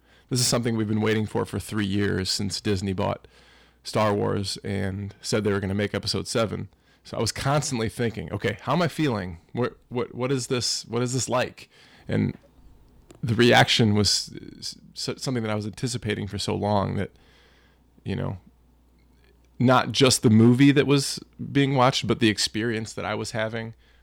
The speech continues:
was constantly under the microscope, m-, un-, under the microscope in my mind. And, uh, yeah, it's strange. I'm looking forward to seeing it again so I can,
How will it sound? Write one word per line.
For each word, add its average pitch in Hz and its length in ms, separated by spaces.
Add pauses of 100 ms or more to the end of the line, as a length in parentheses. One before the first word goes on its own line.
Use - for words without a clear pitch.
(720)
was 101 520
constantly 117 460
under 104 180
the 95 80
microscope, 98 680 (320)
m-, 104 120
un-, 113 260
under 120 140
the 104 80
microscope 101 460
in 104 60
my 98 100
mind. 98 460
And, 92 200
uh, 92 160 (2000)
yeah, 104 260
it's 101 120
strange. 107 340
I'm 104 80
looking 110 180
forward 110 180
to 98 40
seeing 110 300
it 104 280
again 104 560
so 98 180
I 98 80
can, 101 300